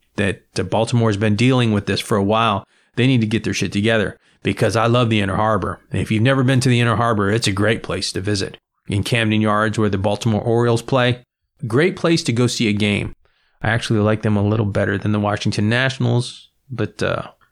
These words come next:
I'm kind of an American League guy instead of a National League.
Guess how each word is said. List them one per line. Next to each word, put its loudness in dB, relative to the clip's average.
I'm -2
kind 0
of 0
an 2
American 0
League 0
guy -8
instead -4
of -4
a -2
National -2
League. -8